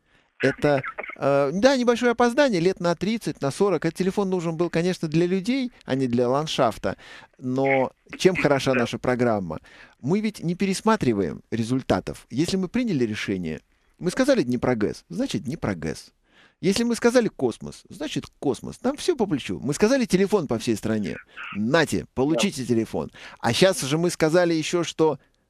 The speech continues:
Speaker 1: дороги по всей стране. Вон у нас, э, на Колыму какую дорогу? У нас же вот до Берингового пролива собираются через тридцать лет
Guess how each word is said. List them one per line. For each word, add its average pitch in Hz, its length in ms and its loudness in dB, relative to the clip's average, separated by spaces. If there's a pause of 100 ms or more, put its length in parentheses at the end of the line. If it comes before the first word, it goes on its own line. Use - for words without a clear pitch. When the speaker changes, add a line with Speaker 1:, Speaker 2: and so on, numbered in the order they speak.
(100)
Speaker 1:
дороги 226 460 2
по 160 100 2
всей 139 200 0
стране. 104 440 -2 (280)
Вон 190 200 0
у 143 60 0
нас, 107 280 -4 (160)
э, 113 320 0
на 117 600 0
Колыму 139 840 -4
какую 98 360 -8
дорогу? 104 400 -2 (320)
У 98 40 -10
нас 120 180 -2
же 120 80 -4
вот 117 120 -2
до 120 80 2
Берингового 135 400 0
пролива 233 380 0
собираются 160 580 0 (320)
через 151 380 -2 (440)
тридцать 156 520 0
лет 254 400 -2